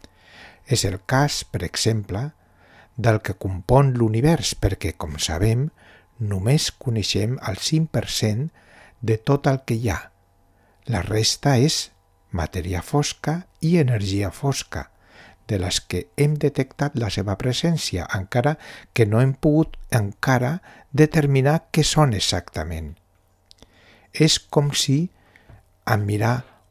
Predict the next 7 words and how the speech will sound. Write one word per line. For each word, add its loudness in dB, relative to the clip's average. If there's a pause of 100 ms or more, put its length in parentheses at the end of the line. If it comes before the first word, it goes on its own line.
una 6
persona 0
que -4
tenim 0
davant, 4 (1200)
només 4
veiéssim 2